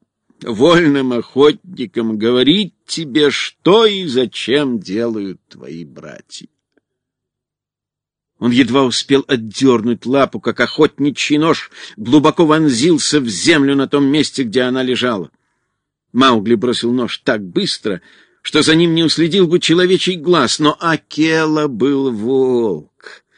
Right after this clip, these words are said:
А даже собака, которой далеко до дикого волка, ее прапрадеда,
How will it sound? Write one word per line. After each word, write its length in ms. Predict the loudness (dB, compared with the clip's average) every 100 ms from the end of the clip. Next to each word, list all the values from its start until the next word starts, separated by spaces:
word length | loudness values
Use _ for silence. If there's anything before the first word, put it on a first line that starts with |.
| _ _ _ _ -6
А 80 |
даже 260 | -2 -2 -2
собака, 1000 | -2 -2 0 2 4 4 2 -2 -4 -6 _ _ _
которой 320 | 0 4 4
далеко 460 | 6 4 4 2 2
до 100 | 4
дикого 400 | 2 2 2 4
волка, 500 | 6 4 4 0 -2 -2
ее 380 | 4 6 6 2 _ -2
прапрадеда, 1040 | 0 0 0 0 0 -2 -6 -8 -8